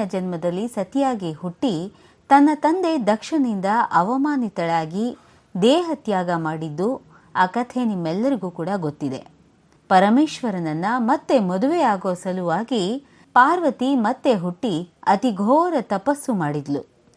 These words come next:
ವೈರಾಗ್ಯ ಮೂರ್ತಿಯಾಗಿದ್ದ ಮಹಾದೇವನ ಮನಸ್ಸಿನಲ್ಲಿ ಪ್ರೀತಿಯ ಭಾವನೆ ಮೂಡಿಸೋದು ಅಷ್ಟು ಸುಲಭ ಆಗಿರ್ಲಿಲ್ಲ. ಶಿವನನ್ನ ಒಲಿಸ್ಕೊಳ್ಳೋದಕ್ಕೆ ಆಕೆ ಎಷ್ಟೆಲ್ಲ ಪ್ರಯತ್ನ ಪಡ್ತಾಳೆ ಅಂತಂದ್ರೆ, ಅನ್ನ ಆಹಾರಗಳನ್ನ ತ್ಯಜಿಸಿ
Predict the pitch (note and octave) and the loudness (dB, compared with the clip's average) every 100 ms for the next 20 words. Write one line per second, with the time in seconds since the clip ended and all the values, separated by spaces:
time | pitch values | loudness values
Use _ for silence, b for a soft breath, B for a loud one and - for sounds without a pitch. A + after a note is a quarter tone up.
0 | b b b b E3+ F#3 G3 B3+ C4+ A3 | b b b b 2 2 2 0 0 -2
1 | F#3 E3+ - F3 E3 E3 D3+ D#3+ D3+ D#3 | -2 -6 -6 -4 -4 -4 -6 -6 -4 -4
2 | A#3+ C4 A3 F3 D#3+ D#3 D#3 G3+ - F3+ | -2 0 -2 -4 -6 -6 -4 -6 -6 -6
3 | D3 D#3+ A3+ C#4+ b b b - E4+ F#4+ | -6 -4 -6 -10 b b b 0 2 2
4 | F#4+ C4 F#3 D#3 F3 B3 C#4+ A3+ F3 E3+ | 2 0 0 -2 0 0 0 -2 -4 -6
5 | E3+ A#3 B3 F#3 A#3+ - b b D4 - | -6 -4 -2 -2 -4 -8 b b -6 -4
6 | - E4 - A3+ A#3+ E4 D4+ G3+ D#3+ D#3 | -4 -4 -2 -2 0 0 0 -2 -4 -4
7 | D3 B2+ - _ _ _ b b b b | -4 -6 -10 _ _ _ b b b b
8 | - F4+ F#4+ G4 F4 C4+ G#3+ A3 - - | -4 -2 0 0 0 2 2 -2 -4 -2
9 | A3+ F#3 E3+ F#3+ A3+ - F#3+ A3+ G#3 A#3+ | 0 0 -4 -4 -2 0 0 -2 -4 -4
10 | - G3+ G#3 - D#4+ F#4+ F4 - G#3 G3+ | -4 -6 -6 -4 -4 -2 -2 -2 -4 -4
11 | G3+ F#3+ F#3 F3 F3 E3 E3 D#3 - E3 | -6 -6 -4 -4 -4 -4 -4 -6 -8 -8
12 | F#3+ A3+ A#3 F3 A#3 D4 B B B B | -4 -2 0 0 0 -4 B B B B
13 | - G3 B3+ G#3 E3 E3 - F3 A3+ A#3 | 0 4 4 2 0 -2 2 4 4 2
14 | B3 G#3 F3 D#3+ D#3+ D3+ G#3 A3+ D#4 C#4+ | -4 -2 -4 -4 -6 -6 -2 -2 -2 -4
15 | G3 A3 C#4 | -4 -4 -6